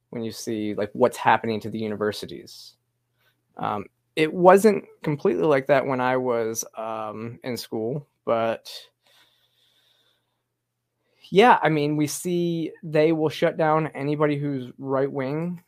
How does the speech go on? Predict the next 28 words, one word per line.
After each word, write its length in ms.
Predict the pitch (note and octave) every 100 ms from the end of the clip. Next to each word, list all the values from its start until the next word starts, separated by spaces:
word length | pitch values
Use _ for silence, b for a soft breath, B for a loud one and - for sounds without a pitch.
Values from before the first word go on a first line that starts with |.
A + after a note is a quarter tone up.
| _
speaking 440 | - - C#3 D#3+
at 80 | D3+
their 80 | D3+
universities. 840 | D#3 D#3+ E3 D#3 F#3+ G3 G3+ - -
Um, 560 | D3+ C3+ C3 C3 B2+ C#3 -
now 240 | E3+ C#3+ D#3+
that 120 | D#3+
they 120 | E3
have 220 | D3+ D#3
all 140 | D3+ D#3+
these 300 | D3+ C3+ B2
D 380 | B2 C#3 C#3 D#3
E 40 |
I, 500 | A#2+ B2 C3 D3 E3 E3+ _ _ _ _ _ _ _ -
um, 520 | C#3+ C3+ C3 C3 B2+ _ _ _ _ _ _ _ _ _ _
you 100 | -
know, 140 | B2 C#3+
administrators 960 | B2 A#2 A#2+ D3+ - F3+ F3 F#3 F3+
in 80 | G3
the 80 | F#3+
school, 580 | - G#3 G#3+ A3 A#3 A#3 b b b
um, 420 | D#3+ D3+ C#3+ C#3 C#3 _ _ _ _ _
and 200 | F#3+ E3
then 180 | D#3+ E3
you 100 | F3
saw 480 | D3+ F3 E3 D#3 D3+
there 200 | D3 D3+
was 240 | D3+ C3